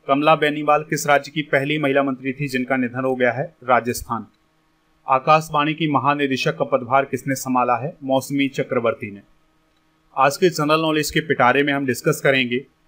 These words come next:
स्विट्जरलैंड में मुख्यालय वाले प्रमुख संगठन, यानी ऐसे संगठन जिनका मुख्यालय स्विट्जरलैंड में है। जैसे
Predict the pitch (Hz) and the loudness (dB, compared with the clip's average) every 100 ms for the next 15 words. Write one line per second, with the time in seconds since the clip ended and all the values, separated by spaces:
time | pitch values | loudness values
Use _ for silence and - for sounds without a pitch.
0 | _ - - 147 151 175 160 143 143 151 | _ -6 -2 0 2 2 4 2 2 0
1 | 147 - 147 139 147 139 123 139 - 127 | 0 0 4 6 6 4 4 2 0 -2
2 | 127 - 127 110 117 110 123 147 165 - | -2 -2 -2 -2 -8 -4 0 0 0 2
3 | 139 135 170 160 139 135 143 123 123 143 | 2 4 2 2 0 0 -2 -2 0 0
4 | 127 123 120 113 156 - _ _ _ - | 0 0 0 0 -2 -6 _ _ _ -6
5 | - 135 131 123 113 104 104 101 117 107 | 0 0 4 4 2 -4 -10 -14 -12 0
6 | 123 - 139 | 0 2 0